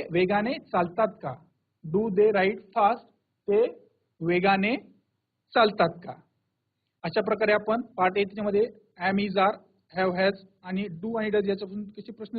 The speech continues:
तयार होतात ते आपण अभ्यासलेलं आहे. आता याचा पार्ट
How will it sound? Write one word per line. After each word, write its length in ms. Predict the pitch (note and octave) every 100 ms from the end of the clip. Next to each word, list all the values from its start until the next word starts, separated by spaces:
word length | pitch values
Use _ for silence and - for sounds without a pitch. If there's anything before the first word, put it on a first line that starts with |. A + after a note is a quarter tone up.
| A3+
तयार 140 | G#3
होतात 240 | G#3 G#3 D#3+
ते 360 | - _ -
आपण 240 | F3 A#3 D4+ - _ _ _ _ -
अभ्यासलेलं 560 | F#3 E3 E3+ - C#3 C3
आहे. 100 | - _ _ _ _ _ _ _ _ _ _ _ _ _ _ _ _ _ _ _ _ _ _ _ _ _ _ _ _ _ _ _ _ _ -
आता 200 | F3+ G#3+
याचा 220 | G3+ A3 A3
पार्ट 240 | G3 G#3+